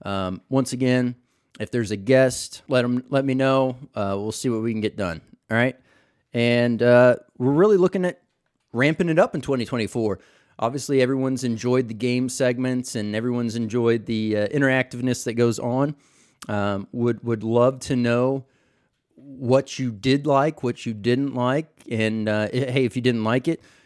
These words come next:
you know, what would make you like it, or, you know, what could I change that would make it better for you? Uh, by all means, like I said, this is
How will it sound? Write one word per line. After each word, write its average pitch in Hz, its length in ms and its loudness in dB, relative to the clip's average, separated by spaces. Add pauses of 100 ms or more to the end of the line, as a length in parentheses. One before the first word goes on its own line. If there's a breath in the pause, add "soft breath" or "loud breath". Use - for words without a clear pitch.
you 113 80 -6
know, 113 100 0
what 113 360 0
would 147 220 0
make 107 240 -2
you 104 100 -2
like 98 280 0
it, 95 80 -6
or, 90 240 -4
you 107 120 -6
know, 95 100 -4
what 110 280 -4
could 139 140 -4
I 131 120 0
change 131 520 -4
that 139 100 -2
would 127 120 -4
make 139 200 -4
it 139 80 -10
better 131 240 -2
for 98 240 -6
you? 87 140 -8 (400 soft breath)
Uh, 107 180 -4
by 117 220 0
all 123 100 -2
means, 127 260 -2
like 110 140 -2
I 107 40 -4
said, 135 320 0
this 123 220 -4
is 127 360 -2